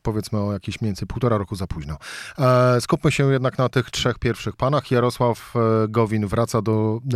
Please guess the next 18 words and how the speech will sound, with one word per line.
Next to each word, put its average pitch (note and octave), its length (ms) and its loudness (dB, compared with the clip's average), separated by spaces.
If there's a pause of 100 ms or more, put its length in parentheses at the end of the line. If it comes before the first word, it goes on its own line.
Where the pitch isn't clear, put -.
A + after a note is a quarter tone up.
(160)
e, G#2+ 40 0
życia A2 340 0 (540)
publicznego A#2+ 640 2
i B2 240 4
politycznego. A#2 1300 2
E, C3 40 2 (600)
w A#2 340 2
rozmowie B2 500 2
z G#2+ 60 -4
reporterką A#2 500 -2
Faktów - 320 -2
T A2+ 100 -4
V G#2+ 100 -2
N G#2 160 0
Arletą A2 340 0
Zaleską A2 340 -2
mówi B2+ 220 0
tak: - 220 -6